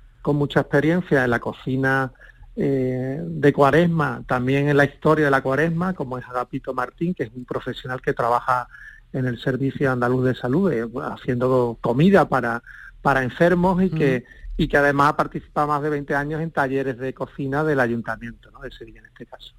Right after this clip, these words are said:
Speaker 1: Entonces, una persona con mucha experiencia tanto en la parte histórica como en la parte de, de elaboración.
Speaker 2: Mm.
Speaker 1: Y, y también hemos tenido el apoyo en este caso, pues, de la, de la propia Delegación de Turismo, que ha visto esta jornada como algo interesante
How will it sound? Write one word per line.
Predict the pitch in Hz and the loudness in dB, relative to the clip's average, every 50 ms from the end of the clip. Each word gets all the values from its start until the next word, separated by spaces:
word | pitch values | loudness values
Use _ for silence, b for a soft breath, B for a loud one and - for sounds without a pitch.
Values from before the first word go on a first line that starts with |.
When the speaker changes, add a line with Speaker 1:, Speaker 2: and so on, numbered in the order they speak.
| B B B B B B B _ - | B B B B B B B _ -8
Speaker 1:
Entonces, | 139 123 - 147 127 - - 143 | -8 -6 -4 -4 -4 0 2 2
una | 135 139 143 139 | 4 4 4 4
persona | 143 131 - - 147 147 | 2 0 0 0 0 0
con | 143 139 | 0 0
mucha | 131 131 - - 139 | -2 -4 -2 -2 -4
experiencia | - - 139 139 139 139 131 - - 160 147 143 | -2 0 0 2 2 0 0 0 0 0 0 0
tanto | 139 143 123 117 113 - - 120 | 0 0 -2 -2 -4 -6 -8 -8
en | 117 120 | -6 -6
la | 117 113 | -8 -8
parte | - - 123 - - _ - 135 127 127 - b b b b b b b _ - | -4 -4 -4 -4 -4 _ -4 -4 -4 -4 -8 b b b b b b b _ -2
histórica | 165 143 147 - 165 156 147 160 156 170 180 | -2 -2 0 2 2 4 4 4 2 0 0
como | 180 170 151 | 0 -2 -2
en | 139 131 | 0 0
la | 123 120 | 0 0
parte | - 123 123 - - 151 143 139 | 0 -4 -4 -4 -2 -2 -2 0
de, | 135 135 127 123 120 120 120 b b b b b b b - | 0 -2 -2 -2 -4 -6 -8 b b b b b b b -6
de | - 135 127 | -2 -2 0
elaboración. | 117 113 110 117 117 110 107 - - - 127 107 104 B B B B | 0 -2 -2 -4 -4 -4 -6 -8 -6 -6 -6 -6 -6 B B B B
Speaker 2:
Mm. | 143 131 123 - - | -6 -6 -6 -6 -4
Speaker 1:
Y, | 294 262 180 160 151 143 139 135 131 131 139 180 | 0 2 4 4 6 4 4 4 2 2 0 0
y | 196 160 143 135 135 | 0 2 2 2 0
también | 135 - 143 139 135 139 143 143 | 2 4 4 4 4 4 4 4
hemos | 147 147 147 | 4 2 2
tenido | - 151 147 147 | 2 0 2 4
el | 143 | 2
apoyo | 143 - 151 143 147 | 2 2 0 0 0
en | 147 143 | 0 -2
este | - - 143 | -2 -4 -2
caso, | 139 135 131 - - 147 | -2 -2 -2 -2 -10 -8
pues, | - 165 151 135 123 | -4 -2 -2 -2 -2
de | 127 123 | -4 -4
la, | 117 117 117 113 117 117 117 117 | -4 -4 -4 -6 -8 -8 -8 -10
de | 127 135 139 127 120 | -10 -12 -12 -10 -10
la | 113 113 | -10 -8
propia | - 135 123 - 135 131 | -6 -8 -6 -2 0 0
Delegación | 131 131 131 131 - - 147 135 | 2 2 0 0 0 -2 -4 -4
de | 135 | -4
Turismo, | - - 139 139 143 135 151 160 | -2 -2 -2 -2 -2 0 0 0
que | 151 151 | 2 4
ha | 139 | 2
visto | 127 135 127 - - 151 135 - - | 2 0 -4 -6 -6 -6 -6 -4 -8
esta | 143 - - 139 - | -10 -8 -8 -8 -8
jornada | - - 135 131 139 143 | -8 -6 -2 0 0 0
como | - - 135 120 117 | 0 -4 -8 -4 -2
algo | 120 123 127 135 | -2 -2 -2 -4
interesante | 131 - 135 127 131 - - 147 147 147 - - 135 110 | -4 -4 -2 -4 -2 -2 0 -2 -2 -2 -2 -6 -8 -8